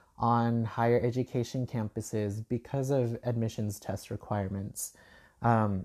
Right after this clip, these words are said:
because they tend to receive lower admissions test scores, um, African American, Hispanic, Latinx, and Native American students are on,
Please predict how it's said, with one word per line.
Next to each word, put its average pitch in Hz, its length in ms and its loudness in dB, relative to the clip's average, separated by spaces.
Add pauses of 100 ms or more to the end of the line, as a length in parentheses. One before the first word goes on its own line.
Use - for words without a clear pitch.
(140)
because 147 680 4 (160)
they 135 200 0
tend 139 320 -4
to 160 140 2
receive 131 640 2
lower 117 340 4
admissions 113 560 -2
test - 400 -6
scores, 185 560 0 (440)
um, 117 460 2
African 131 480 0
American, 123 640 2
Hispanic, 117 540 0
Latinx, 117 540 0
and 123 80 0
Native 120 260 2
American 117 520 0
students 113 640 -2 (300)
are 117 260 6
on, 127 440 0